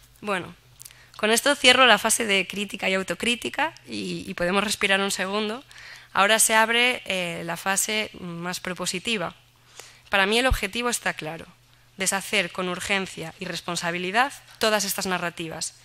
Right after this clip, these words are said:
y mirar a las mujeres que operan en las guerras desde diversos focos.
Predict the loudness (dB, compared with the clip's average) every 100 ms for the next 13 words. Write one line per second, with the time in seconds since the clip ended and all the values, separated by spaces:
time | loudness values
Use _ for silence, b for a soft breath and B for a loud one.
0 | B B -8 -2 4 6 6 4 0 -2
1 | -4 -4 -2 0 -2 -6 -4 -2 0 0
2 | -2 -2 -4 -4 -6 -8 -8 -6 -4 -4
3 | -2 -2 -4 -8 -10 -16 -14 -12 -12